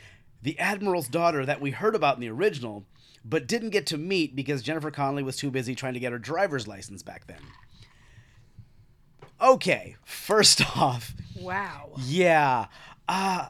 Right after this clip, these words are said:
Speaker 1: I made a joke about Iceman's throat cancer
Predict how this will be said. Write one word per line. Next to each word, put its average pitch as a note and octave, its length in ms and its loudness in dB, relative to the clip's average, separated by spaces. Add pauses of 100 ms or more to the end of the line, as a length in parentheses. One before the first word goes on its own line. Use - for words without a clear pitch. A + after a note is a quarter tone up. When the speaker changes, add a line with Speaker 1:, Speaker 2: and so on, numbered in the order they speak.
(300)
Speaker 1:
I G3+ 180 0
made C4 260 0
a G3 60 2
joke C#3 640 -2 (380)
about C#3 540 2
Iceman's C#3+ 560 -2
throat C#3 280 -2
cancer D#3+ 520 -2